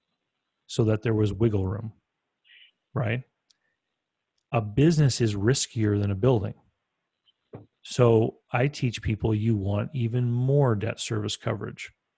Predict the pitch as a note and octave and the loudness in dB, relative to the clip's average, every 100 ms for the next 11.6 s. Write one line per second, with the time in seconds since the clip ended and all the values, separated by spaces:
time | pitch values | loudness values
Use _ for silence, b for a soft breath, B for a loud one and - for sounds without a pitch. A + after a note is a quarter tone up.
0 | - A#2 B2 A2 G#2+ G#2 B2+ A#2 G#2 G#2 | -4 -2 0 -2 -2 -2 2 2 2 0
1 | G#2 A2 - - D#3 G#2+ - _ _ _ | -2 -4 -8 -2 -2 -2 -8 _ _ _
2 | _ _ _ _ _ _ - C3 A#2 A2+ | _ _ _ _ _ _ -2 4 4 4
3 | A2+ _ _ - B2 - B2 C#3+ B2 C3+ | -2 _ _ -8 -6 -4 0 2 4 4
4 | B2+ A2 A2+ G2+ - A#2 A#2 - A2+ G#2+ | 4 0 -2 -4 0 2 2 0 0 0
5 | G#2 G2+ G#2 - B2 B2+ - B2+ C3 - | 0 -2 -6 -8 -6 -4 -2 0 0 0
6 | C3 G2 G2 C3 G#2+ A2+ G#2+ A2 G#2+ A2 | 0 0 -2 -8 -4 -2 0 -2 -2 -6
7 | - A2 A2 - - D3 G#2+ G#2+ - G#2 | -2 0 0 -4 -4 -2 -2 -6 -8 -4
8 | G#2+ G2 A2 C3 G2+ F#2+ - b b b | -4 -4 -2 -2 -2 -4 -10 b b b
9 | b A2+ C#3+ C#3 B2 A2+ - G#2 G2+ D3 | b 0 2 2 0 -2 -6 -4 -2 -2
10 | D3 A2 G#2+ F#2 - D3 - G#2 F#2+ A2+ | 0 0 0 -2 -4 -6 -4 -8 -6 -6
11 | A#2+ - A2+ C#3+ - | -8 -10 -12 -12 -16